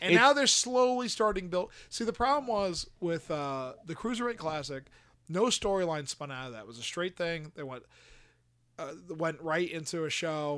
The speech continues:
Speaker 1: where it's like, "Here's all of our cruiserweights. Yay!"
Speaker 2: <laughs>
Speaker 1: And, like, no one had any kind of idea who these guys were, any
Speaker 2: Right.
Speaker 1: kind of background. Where the U K tournament,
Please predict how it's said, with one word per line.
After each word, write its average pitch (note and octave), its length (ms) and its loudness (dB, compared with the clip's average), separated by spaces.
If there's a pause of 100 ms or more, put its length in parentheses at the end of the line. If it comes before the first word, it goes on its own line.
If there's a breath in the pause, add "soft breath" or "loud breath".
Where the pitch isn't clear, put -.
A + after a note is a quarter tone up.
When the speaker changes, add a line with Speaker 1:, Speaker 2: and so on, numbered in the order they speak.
(120)
Speaker 1:
where C3+ 180 -4
it's C3+ 160 -6
like, A2+ 220 -8 (240)
"Here's C4 360 2
all C#4 160 10
of C#4 80 6
our C#4+ 120 6
cruiserweights. G#3 720 2
Yay!" A3 1700 6
Speaker 2:
<laughs> - 40 -20
Speaker 1:
And, E3+ 180 0
like, E3 220 -2
no D#3+ 260 -2
one F#3 160 -2
had E3 200 -2
any D#3 240 -8
kind D#3 280 -6
of D3 320 -8 (320)
idea F#3+ 340 2
who E3+ 120 0
these D#3 200 -4
guys D3+ 180 -4
were, D3 180 -6
any B2+ 100 -6
Speaker 2:
Right. G#2+ 80 -8
Speaker 1:
kind G2 100 -10
of C#3 60 -16
background. - 520 -14 (480 soft breath)
Where F3+ 180 4
the F3 100 0
U G#3+ 140 2
K B3+ 240 0
tournament, D3 500 -6